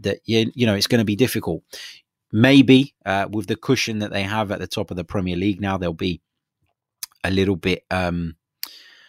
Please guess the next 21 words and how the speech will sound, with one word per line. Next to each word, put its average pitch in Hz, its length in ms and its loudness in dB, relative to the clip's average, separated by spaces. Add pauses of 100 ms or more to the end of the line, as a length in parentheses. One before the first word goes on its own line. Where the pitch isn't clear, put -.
(640)
uh, 73 500 -6
well, 95 160 -6
they'll 98 100 0
be, 98 180 6
they'll 101 280 2
be 98 140 2
focused 101 540 2
on, 87 320 0 (180)
on 92 140 -2
the 90 100 0
game 101 240 4
that's 92 220 0
to 104 100 -4
come, 95 420 0 (180)
um, 85 580 -2 (540)
in 92 100 0
the 87 80 -2
Champions 110 540 2
League 110 200 4
for - 120 -4
them, 110 180 4